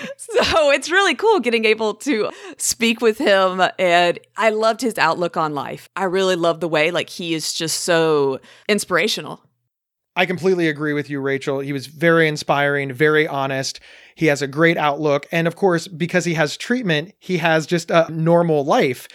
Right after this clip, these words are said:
Speaker 2: One of the things that he mentioned was, you know, a lot of people coming back from the military have mental health issues, and we have to be there to help them.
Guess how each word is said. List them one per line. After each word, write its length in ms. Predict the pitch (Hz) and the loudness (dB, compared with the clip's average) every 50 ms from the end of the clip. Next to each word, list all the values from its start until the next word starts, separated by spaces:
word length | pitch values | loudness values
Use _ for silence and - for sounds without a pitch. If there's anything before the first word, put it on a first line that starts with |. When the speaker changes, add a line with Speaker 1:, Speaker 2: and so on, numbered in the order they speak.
| - - - - - - | -20 -20 -20 -20 -16 -6
Speaker 2:
One 220 | - 175 214 240 | 0 2 4 4
of 80 | 247 220 | 4 4
the 80 | 208 | 2
things 240 | 185 208 202 196 160 | 2 0 0 0 0
that 140 | 185 170 - | 0 -2 -2
he 180 | - 175 165 156 | -2 -4 -4 -2
mentioned 760 | 151 151 156 160 156 - 170 151 147 147 147 143 147 143 143 - - - - | 0 0 0 0 0 -2 -2 -2 -2 -2 -2 0 0 0 0 -2 -8 -12 -6
was, 320 | 147 147 139 139 135 - - - - - _ _ _ | -2 -2 -2 -2 -4 -6 -14 -20 -20 -20 _ _ _
you 80 | - 226 | -2 0
know, 120 | 226 220 220 220 | 2 2 2 2
a 20 | |
lot 200 | 220 220 233 269 | 2 4 4 4
of 80 | 285 - | 2 2
people 200 | 254 240 226 220 | 2 0 0 0
coming 260 | - 208 202 190 180 | 0 0 -2 0 0
back 180 | 185 180 180 | 0 0 0
from 100 | - 190 | -2 -4
the 60 | 180 170 | -2 -2
military 480 | 170 170 170 170 165 180 175 165 160 | -2 0 0 -2 -2 -2 -2 -2 -2
have 400 | 151 - - 151 151 160 160 147 | -2 -4 -6 -4 -2 -2 -2 -2
mental 260 | 160 156 151 160 151 | -4 -6 -4 -4 -4
health 280 | 139 156 147 135 127 - | -4 -4 -4 -4 -4 -2
issues, 420 | - 220 - - 151 127 123 117 | -2 -2 -2 -2 -4 -4 -4 -6
and 80 | - 156 | -6 -4
we 80 | 160 151 | -4 -4
have 320 | - - 180 175 170 - | -2 -2 -2 -2 -2 -2
to 100 | - 170 | -4 -2
be 120 | 156 156 | -2 0
there 180 | 147 147 139 139 | 0 2 2 0
to 100 | 131 127 | 0 0
help 260 | 139 175 190 185 - | 2 2 2 0 0
them. 300 | - 120 110 101 107 113 | -2 -6 -4 -6 -8 -12